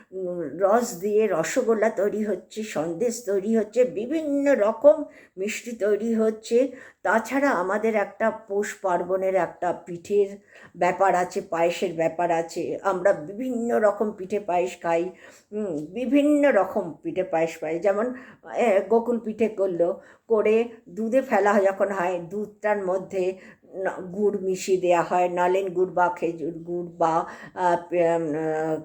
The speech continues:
কী বলে, পাটালি গুড়, পাটালি গুড় দিয়ে সেটাকে তৈরি করা হয় বিভিন্ন রকমভাবে।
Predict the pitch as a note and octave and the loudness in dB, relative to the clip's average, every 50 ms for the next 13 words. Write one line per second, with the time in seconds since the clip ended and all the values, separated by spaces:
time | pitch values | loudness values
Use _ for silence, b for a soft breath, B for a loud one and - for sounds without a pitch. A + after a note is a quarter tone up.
0 | - - G#3 G#3 F3+ F#3 F#3+ - - - - G3 G3+ G3+ - C4 C4 A3 G#3+ F#3 | -10 -12 -6 -2 0 4 4 4 4 4 2 0 2 4 4 2 4 2 0 -2
1 | D3+ D3+ D3 C#3 C3 - B B B B B _ - F3 F#3 G#3+ A3 A3+ G#3+ G#3 | -4 -4 -6 -6 -6 -10 B B B B B _ -4 -4 -2 0 0 2 0 0
2 | F#3+ F#3 F#3+ F#3+ F3+ E3+ D3+ D3+ F3 F3+ F3 F#3 F3+ - - F3 - E3+ E3 E3 | 0 0 -2 -2 -2 -6 -10 -10 -6 -2 -2 -2 -2 -4 -6 -6 -6 -6 -6 -6
3 | E3+ E3 E3 E3 D#3 D#3 D#3+ F3+ F3 - E3 D3+ D#3+ D#3+ D3+ D#3+ D#3+ E3+ E3 - | -6 -6 -4 -4 -4 -4 -4 -6 -4 -2 -2 0 0 0 0 0 0 0 -2 -4
4 | C4 - G#4 C5 D#5 C#5 B4+ B4 B3 G#3+ G3+ - - G#3+ F#3 - F#3 E3+ D#3+ D#3+ | -4 -4 -4 -4 -2 0 0 2 4 2 2 2 0 -2 -4 -4 -4 -4 -2 -2
5 | D#3+ D3+ D3+ | 0 -2 -2